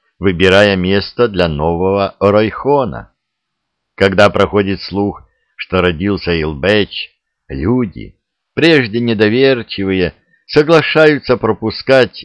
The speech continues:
через свои острова бродяг. Это тяжёлое, дурное время. Никто не хочет работать,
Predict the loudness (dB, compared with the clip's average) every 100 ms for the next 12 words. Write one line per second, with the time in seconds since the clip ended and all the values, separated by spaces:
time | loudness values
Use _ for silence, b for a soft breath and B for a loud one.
0 | -6 -2 0 -2 -6 -4 -2 -2 -4 -6
1 | -4 -2 -2 0 0 2 0 0 -4 -20
2 | _ _ _ _ _ _ _ 0 0 -2
3 | -2 -2 0 0 0 -2 -8 -2 0 0
4 | 0 2 2 0 0 -2 -6 -14 _ _
5 | _ _ _ _ -4 0 4 4 2 0
6 | -2 -4 -8 -6 -6 2 2 2 -2 -8
7 | -14